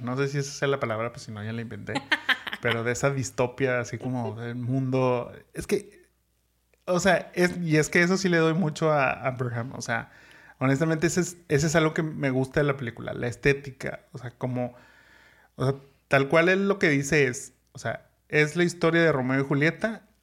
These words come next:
Speaker 1: adaptada al tiempo de ahora, que es como
Speaker 2: Sí.
Speaker 1: que una, una versión, llamémosla pop, este,
Speaker 2: Ujú.
Speaker 1: pop punk,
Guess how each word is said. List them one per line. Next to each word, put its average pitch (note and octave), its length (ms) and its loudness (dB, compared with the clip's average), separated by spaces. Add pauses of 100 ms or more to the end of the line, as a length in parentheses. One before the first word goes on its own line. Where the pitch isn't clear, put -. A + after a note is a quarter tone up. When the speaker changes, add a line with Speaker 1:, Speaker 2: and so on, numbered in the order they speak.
Speaker 1:
adaptada D3+ 580 0 (160)
al - 160 -2
tiempo A#2+ 280 -4
de B2+ 80 0
ahora, A2+ 360 -4
que A2+ 160 -8
es - 260 -14
como C3+ 220 0
Speaker 2:
Sí. C3 60 -2
Speaker 1:
que C3 60 -2
una, C#3 220 2 (100)
una D#3 220 0
versión, C3+ 760 0 (420)
llamémosla C3+ 880 -2
pop, C3 280 0 (280)
este, A#2+ 420 -4
Speaker 2:
Ujú. A#2 120 -8
Speaker 1:
pop B2 280 -2
punk, C3 360 -4